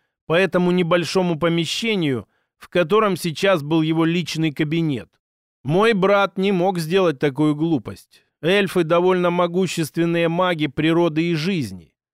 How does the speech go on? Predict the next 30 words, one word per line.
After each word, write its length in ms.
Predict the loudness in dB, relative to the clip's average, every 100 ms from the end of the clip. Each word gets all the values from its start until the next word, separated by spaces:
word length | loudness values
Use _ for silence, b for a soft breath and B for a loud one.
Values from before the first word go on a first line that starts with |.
| _ -6
Ещё 300 | -4 0 0
даже 280 | 2 0 2
наш 260 | 0 0
отец 440 | -2 0 -2 -2 -2
рассказывал 640 | -4 -2 -2 0 0 2
о 100 | 0
том, 380 | 0 0 0 -2 -10 _ _ _
что 240 | -6 -4
планировал 640 | 0 0 2 2 2 2 0
при 160 | -2
помощи 600 | -2 0 0 -2 -2 -4 -2
эльфов 580 | -2 -2 -2 -4 -4 _ _ _ -8
попытаться 640 | -2 0 2 2 2 0
сделать 480 | -2 0 0 0 0
наши 320 | -2 -2 -2
земли 560 | -4 -2 -2 0 -2 -4 _ _ -12
более 420 | 0 2 2 0
плодородными. 920 | 0 0 2 2 2 0 -6 -8 -14 _ _ _
А 80 | -6
для 300 | 0 2 2
этого 260 | 2 0
нужны 400 | 2 0 0 -2
маги 320 | 0 0 -2 -2
природы, 760 | -2 0 2 2 2 0 -4 -8 _ _
жизни 600 | -4 -2 0 0 0 -2
и 40 | -2
земли. 600 | -2 -2 0 -2 -4 -10 _ _ _ _ _
Лучшие 460 | 0 0 0 0 0
маги 300 | 0 0 -2
природы — 800 | -2 2 4 4 2 -2 -4